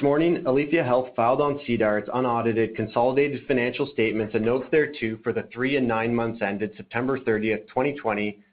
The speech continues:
and its associated management discussion and analysis. All comments to be made on this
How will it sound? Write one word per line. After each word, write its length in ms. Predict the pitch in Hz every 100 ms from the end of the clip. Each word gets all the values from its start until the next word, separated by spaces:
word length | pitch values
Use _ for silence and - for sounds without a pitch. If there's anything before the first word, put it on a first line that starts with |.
| _ _ _ _
and 120 | 127 123
its 100 | 123
associated 680 | 123 147 143 143 147 139 131
management 520 | 120 131 135 131 127
discussion 420 | 131 - 107 110
and 160 | 110 107
analysis. 500 | 104 113 117 107 87 - - _ _ _ _ _ -
All 180 | 131
comments 360 | - 180 202 196
to 40 |
be 80 | 151
made 220 | 135 123
on 100 | 127
this 140 | 127